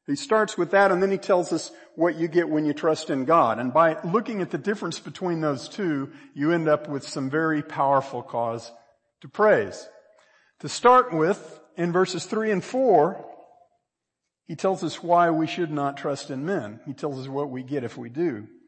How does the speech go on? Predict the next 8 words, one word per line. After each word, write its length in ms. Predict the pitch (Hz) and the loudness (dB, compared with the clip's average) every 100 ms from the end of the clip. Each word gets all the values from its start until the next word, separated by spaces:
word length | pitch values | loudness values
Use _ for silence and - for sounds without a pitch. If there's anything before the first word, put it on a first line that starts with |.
| _ _ _ _ _ - | _ _ _ _ _ 2
First, 280 | 233 240 | 4 4
he 80 | 226 | -2
says, 260 | 190 196 151 | -4 -4 -4
"Do 140 | 220 | -2
not 200 | 233 240 | 0 0
trust 300 | - 214 - | 0 -2 0
in 120 | 208 | -6
princes 600 | 202 190 156 - 190 - | -4 -2 -2 -4 -10 -12